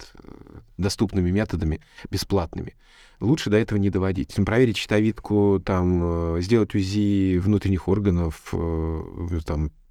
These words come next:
суставы, чтобы посмотрели, сдать это х-, хотя бы даже вот банально ана-, ана-, анализ крови, потому что нужно следить за сахаром, нужно следить за, э, холестерином. Ну, как бы это всё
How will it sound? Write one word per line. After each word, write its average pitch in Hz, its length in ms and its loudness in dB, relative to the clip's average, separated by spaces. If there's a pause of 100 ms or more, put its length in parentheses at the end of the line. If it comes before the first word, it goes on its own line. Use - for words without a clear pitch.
(160)
суставы, 98 640 -2
чтобы - 260 -6
посмотрели, 90 480 -4
сдать 104 260 -2
это - 120 -8
х-, - 220 -10
хотя 98 260 -4
бы 87 60 0
даже 85 240 0
вот 80 100 -2
банально 87 460 0
ана-, 85 180 0
ана-, 82 360 -2
анализ 90 300 -2
крови, 85 320 0 (440)
потому 90 280 -2
что - 200 -4
нужно 110 280 2
следить 90 360 -2
за 76 120 -2
сахаром, 95 400 -2
нужно 92 260 0
следить 85 400 0
за, 80 440 -2 (540)
э, 76 840 0 (720)
холестерином. 92 800 2
Ну, 110 260 4
как 98 220 -2
бы 101 100 2
это 104 140 -4
всё 123 400 -2